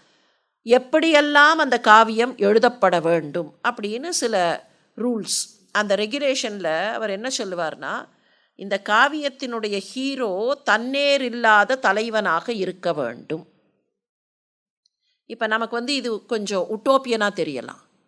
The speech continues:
ஏன் தன்னேர் இல்லாத தலைவனா தான் இருக்கணுமா?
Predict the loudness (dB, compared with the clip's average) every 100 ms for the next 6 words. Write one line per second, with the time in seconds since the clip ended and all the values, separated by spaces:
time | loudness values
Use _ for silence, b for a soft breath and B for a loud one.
0 | _ _ _ _ _ _ _ -6 -4 -4
1 | -6 -6 -4 -4 -4 -4 -6 -4 -2 0
2 | -2 -2 -2 -2 -2 -2 -2 -4 -4 -8
3 | -8 -4 -4 -6 -14